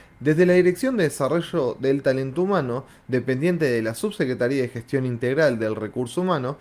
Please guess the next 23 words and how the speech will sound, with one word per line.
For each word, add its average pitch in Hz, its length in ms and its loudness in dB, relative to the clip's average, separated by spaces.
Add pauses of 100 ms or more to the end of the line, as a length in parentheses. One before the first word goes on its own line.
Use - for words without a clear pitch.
(200)
señalaron 226 640 2
el 175 100 0
trabajo 147 380 2
que 139 100 -6
se 135 120 -2
viene 156 240 0
realizando 139 720 -2
año 226 300 0
tras 131 260 -4
año 190 340 0
para 120 140 0
llegar 127 360 0
a 127 120 -2
todos 233 180 4
los 180 120 -2
trabajadores 131 800 -2
y 226 80 -4
las 233 160 -2
trabajadoras 135 640 0
de 127 80 -2
todas 120 260 -2
las 117 200 -8
áreas, - 260 -12